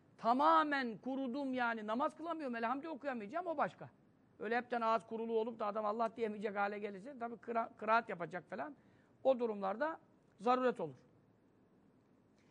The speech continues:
Peygamberimiz diyor, meleklerin de peygamberi değil mi? Siz meleklerin peygamberi Cebrail aleyhisselam dediniz diyor. Benim aklımda kaldı.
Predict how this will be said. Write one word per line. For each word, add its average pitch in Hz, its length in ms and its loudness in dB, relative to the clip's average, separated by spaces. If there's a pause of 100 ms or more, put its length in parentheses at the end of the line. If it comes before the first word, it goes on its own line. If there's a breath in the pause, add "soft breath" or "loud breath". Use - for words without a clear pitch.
(280 soft breath)
Peygamberimiz 311 680 0
diyor, 254 140 2
meleklerin 285 580 0
de 262 80 0
peygamberi 262 640 0
değil 277 200 -2
mi? 180 180 -6
Siz 311 220 -8
meleklerin 269 540 -2
peygamberi 247 540 -2
Cebrail 262 380 -2
aleyhisselam 240 460 -4
dediniz 240 440 -2
diyor. 220 200 0
Benim 262 200 0
aklımda 226 460 0
kaldı. 208 320 -2